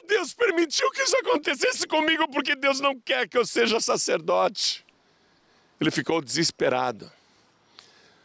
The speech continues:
Mas Malco, Malco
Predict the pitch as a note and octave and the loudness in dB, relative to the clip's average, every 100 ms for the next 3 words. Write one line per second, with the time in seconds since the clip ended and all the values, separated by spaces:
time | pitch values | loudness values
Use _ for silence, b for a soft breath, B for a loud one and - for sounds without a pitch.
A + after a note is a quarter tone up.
0 | b b b _ _ _ - C#3 C#3 A2+ | b b b _ _ _ -6 -2 -2 0
1 | A#2+ C3 C3 A2 - F#2 F2 B B B | 0 0 0 -2 -2 -2 -4 B B B
2 | _ _ _ _ _ _ _ - C3 B2+ | _ _ _ _ _ _ _ -4 -2 0
3 | A#2+ G2+ | 0 0